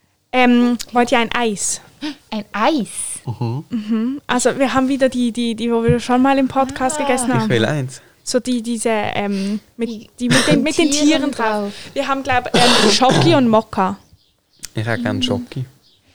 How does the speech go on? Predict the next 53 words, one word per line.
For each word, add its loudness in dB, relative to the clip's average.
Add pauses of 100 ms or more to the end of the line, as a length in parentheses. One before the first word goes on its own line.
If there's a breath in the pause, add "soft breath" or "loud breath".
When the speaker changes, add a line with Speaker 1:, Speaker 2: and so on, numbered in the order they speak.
(200 loud breath)
Speaker 2:
Ich -8
hatte -6
eben -4
grad -4
eins -6
vor -4
dem -6
Podcast. -8 (280 soft breath)
Speaker 1:
Du 2
musst 2
Speaker 2:
Und 2
Speaker 1:
auch -4
nicht. -4
Speaker 2:
ja, 0
ich -4
hätte 0
jetzt, -8 (160 loud breath)
eins 0
mit -8
Frucht -2
hätte -12
ich -14
genommen, 0 (180)
Speaker 1:
Ja. -2
Speaker 2:
mit -4
Erdbeere, -4
aber -4
mit -8
Schokolade -10
ist -16
mir, -8
glaub, -8 (680 loud breath)
grad, -6 (240)
ähm, -8
zu -10
Speaker 1:
Okay, -2
Speaker 3:
Zu -4
Speaker 1:
vielleicht. -4
Speaker 3:
deftig. -12
Speaker 2:
Ja, -8
Speaker 1:
Aber 2
Speaker 2:
genau, 0
Speaker 1:
du 0
willst 0
Speaker 2:
zu -4
Speaker 1:
trotzdem. -4
Speaker 2:
deftig. -16
Speaker 3:
Zu -10
deftig. -12
Nimmst -4
du 0
auch -2
eins? -6